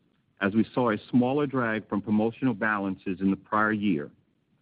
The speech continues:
and we expect loan growth to continue to improve as we go into the back half of the year. Finally,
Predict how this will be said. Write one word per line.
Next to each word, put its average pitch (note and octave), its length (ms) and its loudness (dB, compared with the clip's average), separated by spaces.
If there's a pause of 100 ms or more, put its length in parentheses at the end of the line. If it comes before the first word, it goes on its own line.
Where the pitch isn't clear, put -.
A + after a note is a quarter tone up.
(320)
and F#2+ 80 2
we A2 80 6
expect B2 440 -2
loan C#3 280 0
growth E2+ 360 -4
to A2+ 80 -8
continue D#3 500 -2
to - 160 -8
improve E2+ 560 -4 (400)
as G2+ 120 -2
we G#2 140 2
go A2 200 0
into A2 180 -4
the F#2+ 80 -6
back A#2 420 -4
half E2+ 280 -8
of C#2+ 80 -12
the D2 80 -6
year. - 240 -10 (1500)
Finally, C#3+ 480 0